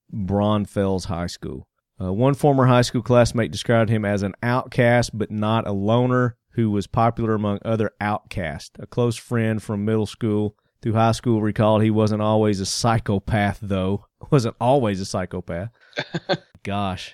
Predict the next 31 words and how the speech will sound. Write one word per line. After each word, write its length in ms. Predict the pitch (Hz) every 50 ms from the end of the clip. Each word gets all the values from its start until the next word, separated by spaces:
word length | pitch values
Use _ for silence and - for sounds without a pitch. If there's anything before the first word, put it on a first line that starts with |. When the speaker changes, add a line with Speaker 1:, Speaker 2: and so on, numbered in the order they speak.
| _ _
Speaker 1:
And 180 | 120 110 107 117
that, 220 | 131 147 - - -
over 240 | 147 147 135 127
the 100 | 113 120
years, 560 | 113 117 135 160 165 151 135 127 123 117 107 110
we 140 | 117 113
all 180 | 117 120 120 120
saw 240 | 117 - 131 120 120
him 160 | 117 117 110
change 280 | 107 - 120 117 113 101
into 160 | 101 101 107
something 340 | - - 120 107 - 104 98
he 100 | 98 98
wasn't. 680 | 92 92 95 95 104 110 107 90 90 - - - - - _ _ _ _ _ _ - - _ _ _ _
Well, 100 | - 151
obviously 460 | 147 139 180 202 233 202 - 226 196 170
he 100 | 165 160
was. 640 | 135 143 180 202 139 98 82 85 - - - - _ _ _
<laughs> 240 | - - - - 190 - - _ _ _ _ _ _ _ _
Speaker 2:
Yeah. 280 | - 107 110 110 101 98
Speaker 1:
He 140 | - 147 160
changed 320 | - - 208 208 214 165 180
into 160 | 160 143 143
something 340 | - - 175 156 - 165 151
maybe 320 | 156 156 156 143 147 147
that 180 | 135 143 139 135
he 80 | 147 139
didn't 320 | 123 143 147 123 120 113
used 300 | 113 156 214 226 - -
to 60 | 147
be. 320 | 107 104 92 71 65 -